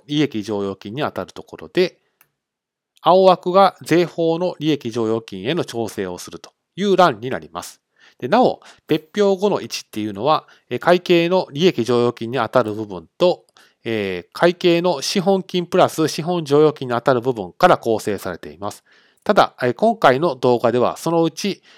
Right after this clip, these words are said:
え、上半分、会計の利益剰余金にあたる部分の調整のところだけを解説をしていきます。はい。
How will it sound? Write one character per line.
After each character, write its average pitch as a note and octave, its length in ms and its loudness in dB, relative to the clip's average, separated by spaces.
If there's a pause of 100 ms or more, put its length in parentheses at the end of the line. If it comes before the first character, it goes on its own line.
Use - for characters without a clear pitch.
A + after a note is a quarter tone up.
(140)
え、 C3 100 0
上 D3 220 6
半 D#3 260 4
分、 C#3+ 280 2
会 E3+ 280 2
計 E3 300 0
の F#3+ 200 0
利 D3+ 140 2
益 C3 220 0
剰 A#2+ 160 2
余 B2 140 2
金 A#2+ 180 -8
に D3+ 100 -4
あ A#2+ 80 -4
た C3+ 140 4
る B2+ 80 -2
部 C3 100 -2
分 G#2+ 180 -8
の D#3 120 -6
調 B2+ 240 -2
整 A2+ 180 -4
の G#2+ 120 -12
と G#2 100 -8
こ - 120 -8
ろ F2+ 200 -6 (340)
だ C3+ 140 0
け G#3+ 160 2
を G#3+ 180 6
解 A#2 240 -4
説 - 280 -14
を F3+ 120 0
し - 80 -10
て F2+ 80 -12
い D2+ 60 -14
き - 100 -20
ま G2 140 -12
す。 - 160 -18 (2250)
は C#3 100 -12
い。 - 80 -14